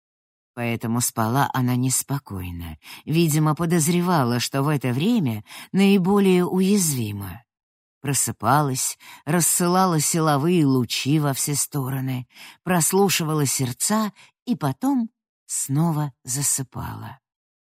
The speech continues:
Юта один раз чуть не попалась. Она поймала и приручила несколько мышей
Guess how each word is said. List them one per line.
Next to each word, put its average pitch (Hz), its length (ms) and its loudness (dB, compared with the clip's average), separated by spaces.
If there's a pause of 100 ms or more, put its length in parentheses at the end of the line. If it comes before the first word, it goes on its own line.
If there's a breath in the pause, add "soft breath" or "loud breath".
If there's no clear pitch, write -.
(300 loud breath)
Юта 156 420 2
один 139 260 2
раз 214 220 0
чуть - 240 -6
не 214 120 0
попалась. - 680 -8 (400 loud breath)
Она 202 240 2
поймала 185 540 4
и 156 100 4
приручила 214 680 2
несколько 247 540 2
мышей 135 560 0